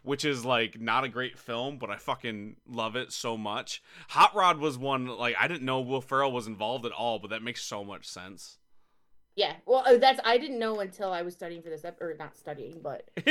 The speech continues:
Speaker 2: looking up the episode. Um, and I, and Hot Rod came across as one of his credits. I was like, "He's not in fucking Hot Rod." And then I was like, "Oh, he <laughs> produced it. Never mind." <laughs> It makes so much more sense why I love it so much now.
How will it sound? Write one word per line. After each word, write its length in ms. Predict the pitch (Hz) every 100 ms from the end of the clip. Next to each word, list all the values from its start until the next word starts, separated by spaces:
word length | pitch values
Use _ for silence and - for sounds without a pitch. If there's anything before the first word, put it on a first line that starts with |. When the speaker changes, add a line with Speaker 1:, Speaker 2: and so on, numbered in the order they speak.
| 330 523
Speaker 2:
looking 260 | 196 453 202
up 100 | 392 _ -
the 260 | - - 160
episode. 380 | 180 220 240 247 - - - - _ 220
Um, 420 | 220 196 170 170 -
and 140 | 202
I, 340 | 196 196 190 -
and 180 | 202 202
Hot 260 | - 240
Rod 200 | 233 208
came 160 | 214 202
across 320 | 185 214 214
as 120 | 202
one 120 | 185 190
of 40 |
his 120 | 185
credits. 240 | - 381 226
I 40 |
was 60 | 180
like, 100 | 180
"He's 120 | 480
not 120 | 381
in 100 | 160
fucking 220 | 147 147 147
Hot 200 | 147 160
Rod." 220 | 220 247 - - -
And 140 | 233
then 80 | 233
I 120 | 226
was 160 | 220 208
like, 320 | 196 175 -
"Oh, 220 | 233 285
he 120 | 240 214
<laughs> 20 |
produced 500 | 208 220 285 240 -
it. 180 | 190 -
Never 240 | 262 285
mind." 220 | 190 202 240
<laughs> 160 | - - 415 - 359 -
It 100 | 185
makes 180 | 202 196
so 140 | 214 208
much 160 | 202
more 120 | 208 220
sense 220 | 220 214
why 180 | 208 214
I 40 |
love 180 | 240 262
it 100 | -
so 100 | 165
much 200 | 151 -
now. 240 | 175 165